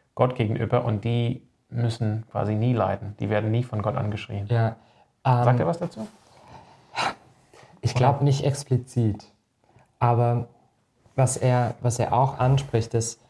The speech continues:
Speaker 2: dass meistens was passiert, wenn wir, wenn wir all unsere, also, dass wir eigentlich, wenn wir all unserer Stärke und all unserer Kraft beraubt sind,
Speaker 1: Mhm.
Speaker 2: dass es uns dann immens einfach fällt, unser ganzes Leben, unser ganzes Vertrauen,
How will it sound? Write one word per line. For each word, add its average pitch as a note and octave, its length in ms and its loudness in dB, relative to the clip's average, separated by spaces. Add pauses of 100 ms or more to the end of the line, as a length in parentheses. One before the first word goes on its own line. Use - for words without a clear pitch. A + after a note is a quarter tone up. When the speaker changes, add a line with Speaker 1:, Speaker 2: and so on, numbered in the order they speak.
(140)
Speaker 2:
dass A#2 180 0
meistens B2+ 560 2
was A2+ 160 2
passiert, C3 600 0
wenn A2+ 200 2
wir, G#2 380 0 (380)
wenn G#2+ 180 2
wir G#2+ 300 0
all A#2 240 4
unsere, B2 520 2
also, A2 280 2 (1300)
dass A#2+ 220 2
wir A#2 180 2
eigentlich, D3+ 680 2
wenn A2+ 400 2
wir A2 300 0
all A#2 140 2
unserer B2+ 240 2
Stärke A2+ 560 0
und A2+ 180 -2
all A2+ 140 2
unserer A2+ 240 -2
Kraft - 360 -2 (360)
beraubt G#2 460 0
sind, D3 380 -2 (420)
Speaker 1:
Mhm. A2+ 160 -6
Speaker 2:
dass A2 180 0
es A#2 120 -2
uns A#2 280 0
dann B2 260 0
immens A#2 580 2
einfach A2+ 480 -2
fällt, G#2 500 -2 (280)
unser G#2+ 260 0
ganzes G2+ 560 -2
Leben, G#2+ 380 -4
unser G2 200 -4
ganzes G2 380 -4
Vertrauen, G2+ 520 -4